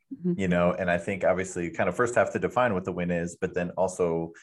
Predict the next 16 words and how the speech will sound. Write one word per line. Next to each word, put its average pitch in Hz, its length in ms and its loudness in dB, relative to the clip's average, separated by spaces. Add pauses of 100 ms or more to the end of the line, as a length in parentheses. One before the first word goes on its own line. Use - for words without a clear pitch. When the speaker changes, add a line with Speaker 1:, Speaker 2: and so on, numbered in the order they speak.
(140)
Speaker 2:
kind 98 140 0
of 85 100 0
recognize 87 600 0
that 87 140 -6
maybe 87 180 -4
we 85 220 -2
don't 85 180 -2
do 87 140 -2
it 82 80 -2
enough, 82 340 -2
not 87 320 -2
in 98 100 -4
a 87 200 -4
boastful, 92 840 -2 (440)
bragging 87 800 0
way, 82 580 0